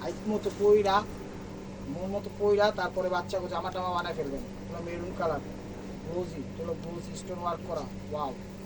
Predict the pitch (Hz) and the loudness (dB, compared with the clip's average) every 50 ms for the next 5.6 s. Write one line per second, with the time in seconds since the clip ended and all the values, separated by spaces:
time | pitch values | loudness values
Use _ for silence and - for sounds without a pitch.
0 | - - - - - - - - - 180 180 180 180 180 175 175 - 185 170 165 | -10 -10 -10 -10 -10 -10 -8 -6 -2 0 0 2 2 2 2 0 0 0 0 2
1 | 165 160 165 170 165 160 151 151 147 - - 208 208 202 196 190 180 - - - | 2 2 2 2 0 0 -2 -4 -4 -2 0 0 0 0 -2 -4 -6 -6 -6 -6
2 | - 143 135 - 277 208 160 170 - - - - 139 - 131 - - - - - | -6 -6 -4 -4 -2 -2 -2 -2 -2 -4 -2 -2 -2 -2 -4 -6 -8 -8 -8 -8
3 | - - - - - - - - - - - - - - 190 180 175 185 185 - | -8 -8 -8 -8 -8 -8 -8 -8 -8 -8 -8 -8 -2 0 0 2 4 2 2 2
4 | 190 185 185 190 196 202 208 220 240 - - - - - - - - - - - | -2 -2 -2 -2 0 0 2 2 0 -2 -6 -6 -6 -6 -6 -8 -8 -8 -6 -4
5 | 180 170 175 - - 190 180 165 156 147 131 | -2 -2 -2 -2 -4 -2 0 0 0 0 -2